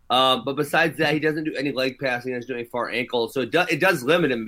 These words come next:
and people know what's coming. He's so good at it, he still gets it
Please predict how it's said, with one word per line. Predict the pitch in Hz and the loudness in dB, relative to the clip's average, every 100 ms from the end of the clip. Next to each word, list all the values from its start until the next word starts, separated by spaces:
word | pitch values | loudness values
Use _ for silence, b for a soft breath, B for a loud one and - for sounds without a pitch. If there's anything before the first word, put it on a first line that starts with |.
| 117 | -6
and | 131 | -4
people | 170 165 | -2 0
know | 131 147 | 2 2
what's | 139 - | 2 0
coming. | 165 180 147 - b b b _ _ _ - | 0 2 2 0 b b b _ _ _ -2
He's | 202 175 | 0 2
so | 220 | 2
good | 175 247 277 | 4 6 6
at | |
it, | 226 190 | 6 4
he | 180 | 2
still | 233 170 | 2 2
gets | 233 240 | 2 0
it | 214 | 0